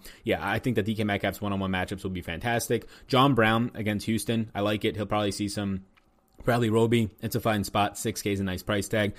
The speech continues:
I really like the Josh Allen to John Brown stacks in this one. Beneficial matchup. If Will Fuller plays, he's a yes. He's too cheap at forty-nine hundred.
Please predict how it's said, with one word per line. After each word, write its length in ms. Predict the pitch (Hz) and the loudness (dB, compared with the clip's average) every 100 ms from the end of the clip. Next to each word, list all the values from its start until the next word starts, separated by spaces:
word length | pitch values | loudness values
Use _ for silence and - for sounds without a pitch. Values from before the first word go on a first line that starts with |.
| - - | -6 0
I 60 | |
really 180 | 117 117 | 2 4
like 200 | 110 104 | 2 2
the 60 | 101 | 2
Josh 300 | 104 98 95 | 2 0 -2
Allen 160 | 98 | -2
to 60 | 98 | -2
John 240 | 95 92 | -2 -2
Brown 240 | 92 90 90 | -2 -4 -4
stacks 340 | 95 92 - | -2 -2 -4
in 60 | 92 | -6
this 160 | 90 | -4
one. 180 | 92 92 - - | -6 -6 -10 -6
Beneficial 400 | 113 107 101 98 | -2 0 0 -2
matchup. 300 | 92 87 - - - | -4 -4 -6 -10 -2
If 180 | 120 120 | 0 4
Will 160 | 143 156 | 6 6
Fuller 280 | 160 156 | 8 6
plays, 240 | 147 127 123 | 6 2 2
he's 160 | 117 | 2
a 20 | 104 | 2
yes. 260 | 104 107 | 2 2
He's 160 | 123 120 | 0 -2
too 140 | 180 | -2
cheap 220 | 147 180 | -2 -4
at 60 | - | -2
forty-nine 340 | 113 117 113 | 0 0 0
hundred. 300 | 117 98 - | 0 0 -4